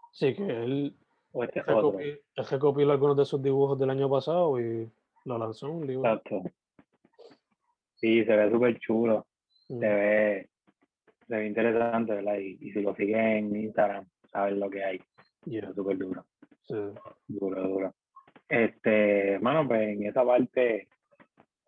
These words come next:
Speaker 2: creo que estamos bien porque yo, en mi caso, no traje mucho, mucho visual.
Speaker 1: Mm.
Speaker 2: Solamente, solamente en cuanto a visual, así, puedo mencionar que ahora mismo estoy viendo House of Cards,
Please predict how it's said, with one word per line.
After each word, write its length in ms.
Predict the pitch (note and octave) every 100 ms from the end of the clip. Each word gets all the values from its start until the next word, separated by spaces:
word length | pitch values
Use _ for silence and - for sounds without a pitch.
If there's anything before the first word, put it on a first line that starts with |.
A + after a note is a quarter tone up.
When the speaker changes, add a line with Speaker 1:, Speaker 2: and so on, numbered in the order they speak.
| - _ -
Speaker 2:
creo 300 | A2 A2 A2
que 400 | A#2 A2+ F#2+ F#2
estamos 360 | - A2+ A#2 A#2
bien 200 | B2+ C3+
porque 380 | B2+ A2+ A2+ G#2
yo, 360 | A2 A#2 A#2+
en 120 | A#2 A2
mi 100 | G#2
caso, 340 | A2 A#2 A2+
no 200 | G#2+ G#2+
traje 300 | G#2+ A2 A2+
mucho, 600 | A2 G#2+ G#2+ G#2+ G#2 G2 - _ _ -
mucho 420 | A2+ G#2+ A2+ A2
visual. 420 | G#2+ A2+ A2 G#2+ - _ _ _ _ -
Speaker 1:
Mm. 40 |
Speaker 2:
Solamente, 920 | G#2+ G#2+ A2+ A2+ - A2 G#2 G2 F#2+ _ _ _ _ _ _ _ _ _ _ -
solamente 800 | G#2+ G2+ G#2 A2 G#2+ A#2+ A#2+ A#2
en 120 | A2+
cuanto 260 | A2+ G#2+ A2
a 40 |
visual, 420 | G#2+ - A#2 B2
así, 500 | B2 G#2 B2+ A#2 G#2+ _ _ _ _ -
puedo 280 | A2+ A2 A2+
mencionar 500 | A#2+ A#2+ A#2 A#2+ A#2+
que 120 | A#2+
ahora 220 | A2 A#2
mismo 380 | B2 B2+ B2 A#2
estoy 240 | - A2+
viendo 500 | A2 A2+ A2+ A2+ A2+
House 320 | G#2 A2 G#2+ A2
of 120 | G#2 -
Cards, 340 | A#2+ B2